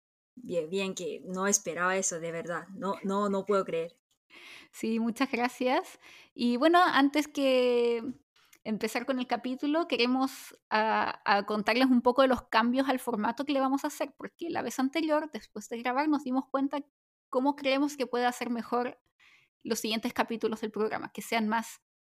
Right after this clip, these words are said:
Speaker 2: mm, fáciles de escuchar, digeribles,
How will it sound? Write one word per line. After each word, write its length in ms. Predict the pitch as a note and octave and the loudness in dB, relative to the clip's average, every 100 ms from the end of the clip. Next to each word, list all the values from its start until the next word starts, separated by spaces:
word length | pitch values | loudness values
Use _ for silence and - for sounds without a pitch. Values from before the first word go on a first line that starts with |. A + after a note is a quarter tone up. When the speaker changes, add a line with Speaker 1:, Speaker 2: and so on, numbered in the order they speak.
| _ _ _ _ _ | _ _ _ _ _
Speaker 2:
mm, 480 | A3 G#3 G#3 G3+ G#3 | -2 0 -2 -4 -4
fáciles 380 | - A3+ B3+ A#3+ | 0 2 2 -2
de 60 | G#3+ | -2
escuchar, 500 | - G#3+ C4 C#4+ - | -6 0 2 2 0
digeribles, 760 | A#3+ G#3+ G#3+ C4 F4+ A#4+ - | -6 -2 -2 -2 -4 -6 -10